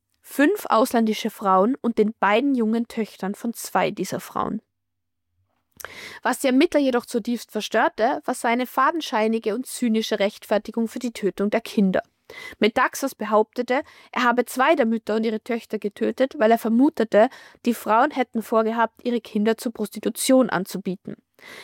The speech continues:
Er sagte aus, er habe die Kinder töten wollen, um so, um sie zu befreien. Diese pathologische Projektion, die Gewalt als Akt der Befreiung zu rationalisieren, zeigte das volle Ausmaß seiner verdrehten Denkweise.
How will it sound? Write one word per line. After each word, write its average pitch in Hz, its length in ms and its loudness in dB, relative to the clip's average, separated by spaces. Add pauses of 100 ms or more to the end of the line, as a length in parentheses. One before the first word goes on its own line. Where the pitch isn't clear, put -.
(180)
Er 254 180 2
sagte - 420 -2
aus, 214 340 -4
er 262 120 -2
habe 285 160 0
die 247 80 -8
Kinder 240 300 -4
töten 277 460 0
wollen, 196 260 4 (240)
um 233 140 0
so, 240 180 0 (400)
um 247 200 4
sie 254 220 0
zu 220 380 4 (560)
befreien. 196 800 0 (840)
Diese 359 280 6
pathologische 254 640 2
Projektion, 196 800 -2
die 214 80 -8
Gewalt 214 420 2
als - 240 -6
Akt - 320 -6
der 269 60 -2
Befreiung 220 640 0
zu - 100 -16
rationalisieren, 185 960 -4
zeigte 269 400 -2
das - 220 -2
volle 269 360 2
Ausmaß 202 460 0
seiner 240 220 0
verdrehten 202 600 -6
Denkweise. - 640 -4